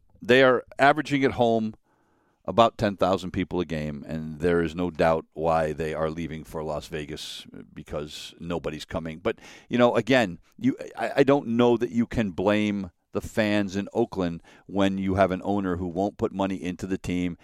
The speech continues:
and constantly puts out crap on the field. What can you expect? Uh, Clark Schmidt got the start for the Yankees last night, picked up his first win as a starter, went six innings, only gave up two runs. Uh, Aaron Judge was back in the lineup last night, drove in a couple of runs, did not have a hit.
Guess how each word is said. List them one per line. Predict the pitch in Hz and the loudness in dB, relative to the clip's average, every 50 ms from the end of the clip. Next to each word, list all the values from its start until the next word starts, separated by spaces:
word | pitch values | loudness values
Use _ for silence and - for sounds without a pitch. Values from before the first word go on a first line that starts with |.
| _ _ | _ _
and | - 90 87 | -10 -10 -8
constantly | - - 107 92 95 - - 92 78 87 87 | -4 0 0 0 0 0 -4 -8 -6 -8 -8
puts | - - - 95 - | -6 -4 -6 -4 0
out | - 90 85 82 - | 2 2 2 2 -2
crap | - - - 95 85 78 - - | -6 -4 0 0 0 0 0 -2
on | 78 | -6
the | 78 71 | -6 -6
field. | - - 71 64 60 - _ _ _ | -10 -10 -10 -10 -10 -12 _ _ _
What | - 90 90 - - | -4 -4 -4 -4 -4
can | - 92 85 | -10 -8 -6
you | 82 80 76 | -6 -6 -8
expect? | 71 - - - - - - _ - - - _ _ _ _ _ _ _ _ _ _ _ _ _ _ _ _ _ _ _ _ _ _ _ _ _ _ _ _ _ _ - _ _ _ _ _ _ _ _ _ _ _ _ _ - | -8 -10 -12 -12 -12 -12 -14 _ -20 -20 -20 _ _ _ _ _ _ _ _ _ _ _ _ _ _ _ _ _ _ _ _ _ _ _ _ _ _ _ _ _ _ -20 _ _ _ _ _ _ _ _ _ _ _ _ _ 0
Uh, | 87 80 78 | 2 2 2
Clark | - - 139 151 147 | 4 6 6 6 6
Schmidt | - - 131 123 - | 6 4 2 2 4
got | - - 117 | 4 4 4
the | - 104 | 2 0
start | - - 113 107 - | 2 4 4 4 4
for | - | 0
the | 98 104 | 0 0
Yankees | 104 101 98 - 104 90 - | 2 2 0 0 -4 -2 2
last | 101 98 95 87 - - | 4 4 4 4 0 0
night, | 95 92 92 - | 0 0 0 0
picked | - 101 - - | -4 -4 0 0
up | 104 95 - | 0 0 0
his | 98 - | -4 -6
first | - - 107 101 95 - | -4 -2 0 0 0 -2
win | - 85 98 95 | -4 -4 -4 -2
as | 90 82 - | -2 -4 -6
a | 76 | -8
starter, | - - 107 92 92 90 85 | -4 2 4 4 4 4 2
went | 80 92 87 | 0 -2 -4
six | - - - 98 - - | -4 -4 -6 -6 -4 -4
innings, | 98 87 90 85 82 | -4 -4 -4 -4 -4
only | 87 87 87 | -4 -4 -4
gave | 80 82 80 78 | -2 -2 -2 -2
up | 82 - - | -2 -4 -6
two | - - 90 | -10 -10 -8
runs. | 80 80 80 76 76 73 - - - _ _ _ - - _ _ - - _ _ - | -6 -4 -6 -6 -6 -10 -14 -18 -20 _ _ _ -20 -20 _ _ -20 -20 _ _ -4
Uh, | 82 78 76 76 76 76 76 73 71 - | -2 0 0 0 0 0 0 0 0 0
Aaron | - 107 113 113 107 | 4 4 4 4 4
Judge | - 120 123 123 113 | 6 6 6 6 4
was | 113 101 - | 0 -2 4
back | 127 117 117 - | 4 4 4 4
in | - 107 | 2 2
the | 107 | 2
lineup | 104 104 104 104 101 98 - | 4 4 4 4 2 2 4
last | 104 104 101 92 - - | 4 4 4 4 2 2
night, | 98 95 92 | 2 2 2
drove | 85 101 101 101 90 | 2 2 2 2 2
in | 98 95 | 2 0
a | 92 | 0
couple | - - 104 95 - 95 92 | 2 2 2 2 2 2 0
of | 90 | 2
runs, | 92 92 95 90 78 | 2 2 0 0 0
did | 98 98 95 | -2 -2 0
not | 98 92 87 | 2 2 2
have | 92 92 85 | 2 2 2
a | 78 | 0
hit. | 67 82 98 90 87 | 0 2 2 0 0